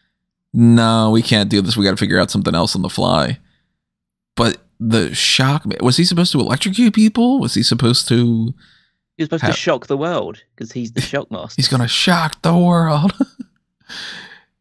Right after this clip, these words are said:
Speaker 1: Really, just a terrible, terrible gimmick.
Speaker 2: Mm.
Speaker 1: And we never got to see what their full plans for it was, because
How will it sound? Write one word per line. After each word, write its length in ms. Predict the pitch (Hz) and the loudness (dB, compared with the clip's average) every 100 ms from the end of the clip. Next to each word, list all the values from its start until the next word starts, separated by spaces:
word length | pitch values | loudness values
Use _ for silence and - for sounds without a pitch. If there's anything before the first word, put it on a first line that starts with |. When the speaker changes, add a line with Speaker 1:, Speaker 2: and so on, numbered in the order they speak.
| _ _ | _ _
Speaker 1:
Really, 520 | - 123 196 175 120 113 | 0 4 4 4 2 2
just 300 | 117 117 - | 0 0 0
a 80 | 98 | -2
terrible, 720 | - - 147 156 113 - - | -4 -2 0 2 0 -2 -6
terrible 540 | - 113 131 - - | 0 2 2 0 -4
gimmick. 600 | - 104 98 - - - | -2 0 0 -4 -8 -14
Speaker 2:
Mm. 220 | 101 90 - - | -14 -16 -14 -4
Speaker 1:
And 520 | 92 92 95 87 - _ _ | 0 2 2 0 -4 _ _
we 120 | 120 127 | 0 2
never 180 | 143 147 | 2 2
got 180 | 127 | 0
to 80 | - | -2
see 300 | - 110 110 | 0 2 2
what 200 | 101 98 | 2 2
their 140 | 95 82 | 0 -2
full 340 | - 98 95 | 0 0 0
plans 520 | 101 - 90 90 110 | 0 0 0 2 0
for 340 | - 135 156 160 | 0 0 2 2
it 60 | 147 | 2
was, 340 | 156 165 165 | 0 0 -2
because 480 | - 151 - - - | -6 -6 -6 -6 -8